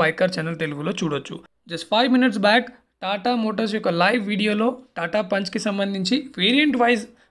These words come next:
ప్రైస్ అనేది అనౌన్స్ చేశారు. మనం ఈ ప్రైస్ గురించి వెయిట్ చేస్తున్నాం, ఎందుకంటే already వెహికల్ చూసాము, వెహికల్ చాలా బాగుంది. బిల్డ్ క్వాలిటీలో మనం చూసుకుంటే క్రాష్ టెస్ట్‌లో ఫైవ్ రేటింగ్ అడల్ట్‌కి and అలాగే చైల్డ్ ఆక్యుపెంట్స్‌కి ఫోర్ రేటింగ్ ఇచ్చారు. కానీ ప్రైస్ ఏంటి అని చాలామంది వెయిట్ చేస్తున్నారు. So ఈ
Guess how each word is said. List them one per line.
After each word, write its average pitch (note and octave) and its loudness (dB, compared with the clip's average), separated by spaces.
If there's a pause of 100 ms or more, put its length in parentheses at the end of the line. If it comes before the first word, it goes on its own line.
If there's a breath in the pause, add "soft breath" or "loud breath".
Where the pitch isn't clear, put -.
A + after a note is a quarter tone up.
(160)
ప్రైస్ F#3+ 0
అనేది G#3 2
అనౌన్స్ G3+ 0
చేశారు. G3 2 (440 loud breath)
మనం G#3 2 (240)
ఈ - 4 (100)
ప్రైస్ A3 4
గురించి A3+ 2
వెయిట్ G3+ -2
చేస్తున్నాం, G3 -4 (100)
ఎందుకంటే F#3+ -2 (100)
already F3+ 0
వెహికల్ F3 0
చూసాము, F#3 0 (100)
వెహికల్ G3 0
చాలా F#3 4 (100)
బాగుంది. F3 0 (480 loud breath)
బిల్డ్ A#3 2
క్వాలిటీలో A3+ 2
మనం G#3 -2
చూసుకుంటే F#3+ -2
క్రాష్ F3+ 2
టెస్ట్‌లో F#3+ -8 (100)
ఫైవ్ E3+ 0
రేటింగ్ F3+ 0
అడల్ట్‌కి E3+ 0
and E3+ -2
అలాగే D#3+ 0 (440 loud breath)
చైల్డ్ F3+ 0
ఆక్యుపెంట్స్‌కి F3+ -6
ఫోర్ E3+ 0
రేటింగ్ E3+ -2
ఇచ్చారు. E3+ 0
కానీ A3 2 (100)
ప్రైస్ A3 4
ఏంటి A3 0
అని G#3+ -2
చాలామంది F3+ 2
వెయిట్ E3 0
చేస్తున్నారు. F3 -4
So A3+ -6 (160)
ఈ - 6